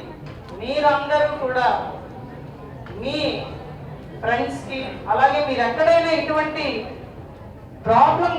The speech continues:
గమనిస్తే ఆ కుటుంబంతో వెళ్ళి మాట్లాడి వాళ్ళకు కూడా మీరు సపోర్ట్ ఇచ్చి ఇలాంటి వాటినన్నిటినీ మనం ఉక్కు పాదంతో మనం ఖచ్చితంగా అనగదొక్కాలని మీ అందరికీ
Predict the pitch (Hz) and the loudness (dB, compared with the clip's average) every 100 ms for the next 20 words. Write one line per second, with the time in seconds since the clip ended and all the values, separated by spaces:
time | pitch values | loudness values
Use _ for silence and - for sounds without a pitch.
0 | 262 247 285 294 285 285 269 240 233 226 | 4 4 2 0 -2 2 4 4 2 4
1 | 247 247 254 285 277 294 285 285 262 247 | 4 2 -4 -2 4 4 4 4 4 4
2 | 254 226 202 - - 277 269 262 247 - | 2 2 4 4 2 4 4 4 0 -8
3 | - - - 262 262 285 294 277 294 277 | -12 -12 2 6 6 6 2 0 0 6
4 | 262 202 208 - - - - - - 220 | 6 8 4 0 -8 -14 -16 -16 -10 -6
5 | 233 220 208 214 208 220 220 349 370 370 | -2 0 0 -2 0 2 4 6 6 6
6 | 302 311 269 247 214 - - - - - | 0 -4 -8 -8 -10 -12 -16 -18 -16 -4
7 | 220 262 277 277 262 277 269 262 262 262 | 4 6 6 6 6 4 0 0 -2 -2
8 | 262 254 240 233 220 202 202 - - - | -2 0 2 4 4 2 -2 -8 -10 -4
9 | 302 302 285 277 269 269 262 240 - - | 0 6 8 8 4 2 0 2 2 0
10 | - - - - 196 220 208 196 202 208 | -6 -10 -12 -6 -2 2 2 2 0 -2
11 | 262 262 269 262 240 - 196 - 277 269 | -4 0 0 4 4 4 2 4 4 4
12 | 269 262 247 247 240 220 - - - - | 4 2 4 2 0 -4 -6 -8 -14 -4
13 | 202 202 220 247 247 | 2 2 4 0 0